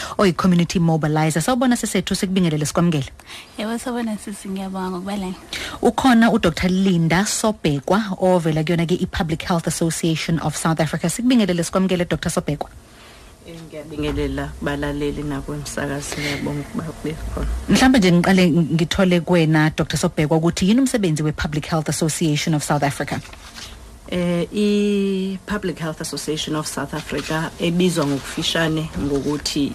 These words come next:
Speaker 3: iphasa, kuyinhlangano, eh, yama-professionals akwa-public health ahlukahlukene, ahlangene ngokubhekelela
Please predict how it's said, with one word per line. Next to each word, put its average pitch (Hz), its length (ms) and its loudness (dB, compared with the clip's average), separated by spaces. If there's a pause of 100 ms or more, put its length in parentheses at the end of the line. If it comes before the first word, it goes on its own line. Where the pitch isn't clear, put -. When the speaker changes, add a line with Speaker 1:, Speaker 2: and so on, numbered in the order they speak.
Speaker 3:
iphasa, 165 600 -2 (540)
kuyinhlangano, 175 1160 2 (500)
eh, 156 420 4
yama-professionals 165 1300 -2
akwa-public 156 800 -4
health - 540 -4 (340)
ahlukahlukene, 170 1120 0 (360)
ahlangene 170 600 0
ngokubhekelela 160 840 0